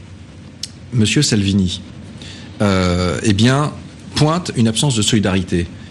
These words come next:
Et qu'en même temps, il tombe dans les bras de Viktor Orban, qui lui-même est celui qui a, euh, mis une clôture pour que, justement, les migrants venant d'Italie ne viennent pas chez lui. Donc, il y a un moment, on voit bien que, euh, le, l'internationale européenne des populistes, ça peut pas fonctionner parce que,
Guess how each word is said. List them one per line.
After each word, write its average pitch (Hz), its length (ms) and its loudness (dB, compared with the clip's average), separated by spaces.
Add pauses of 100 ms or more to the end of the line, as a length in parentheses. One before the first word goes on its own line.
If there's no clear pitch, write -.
(100)
Et 113 80 2
qu'en 139 140 2
même 147 180 4
temps, 208 320 0
il - 140 2
tombe 170 240 0
dans 123 120 2
les 127 120 2
bras 185 360 -2 (140)
de 107 80 2
Viktor 113 340 2
Orban, 185 480 2 (320)
qui 139 120 6
lui-même 175 580 4
est 120 60 2
celui 175 380 4
qui 160 220 2
a, 202 260 -2 (280)
euh, 117 220 2
mis 160 120 6
une 185 140 2
clôture 214 420 2
pour - 200 -6
que, 160 120 4
justement, 185 600 0
les 127 140 2
migrants 156 260 2
venant 135 160 0
d'Italie 202 460 2
ne - 80 2
viennent 131 200 4
pas 175 100 2
chez 147 160 4
lui. 110 240 4 (260)
Donc, 151 180 2
il - 20 -2
y - 20 6
a 220 40 4
un 190 40 4
moment, 151 400 2 (260)
on 120 80 4
voit 135 140 4
bien 175 220 4
que, - 140 0
euh, 98 440 2 (260)
le, 101 280 2 (260)
l'internationale 135 800 4
européenne 107 380 2
des 110 80 0
populistes, 143 600 2
ça - 120 -2
peut 120 120 2
pas 170 100 2
fonctionner 208 400 2
parce - 180 0
que, 196 180 4